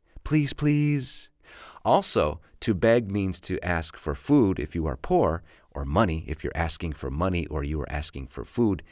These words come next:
You are begging. "I beg your pardon?" Please repeat, "I beg your pardon." This is another expression we use with the word beg. It has to do with apologizing for something that you have just done.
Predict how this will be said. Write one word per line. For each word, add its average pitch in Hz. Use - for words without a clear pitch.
You 90
are 78
begging. 87
"I 127
beg 139
your 139
pardon?" 135
Please 120
repeat, 107
"I 107
beg 113
your 104
pardon." 104
This 110
is 92
another 85
expression 76
we 71
use 69
with 71
the 78
word 71
beg. 90
It 120
has 143
to 151
do 127
with 113
apologizing 95
for 80
something 85
that 80
you 82
have 73
just 73
done. 67